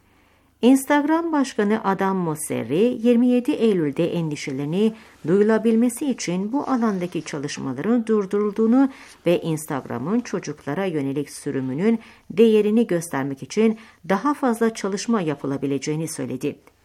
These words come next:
Versiyonun reklamsız olacağını ve ebeveynlerin çocukların aktivitelerini izleyebileceğini de sözlerine ekledi.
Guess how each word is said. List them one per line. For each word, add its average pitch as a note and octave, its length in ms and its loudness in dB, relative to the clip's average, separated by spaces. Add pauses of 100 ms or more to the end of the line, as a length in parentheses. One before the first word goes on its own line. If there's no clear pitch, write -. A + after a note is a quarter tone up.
(500)
Versiyonun D4 640 2
reklamsız C4 520 0
olacağını A#3+ 680 2
ve C#4 160 2
ebeveynlerin F#3 800 0
çocukların A#3+ 680 0
aktivitelerini E3+ 960 -2
izleyebileceğini C#3+ 960 -4
de A#3+ 240 4
sözlerine D3+ 460 -2
ekledi. C#3+ 600 -6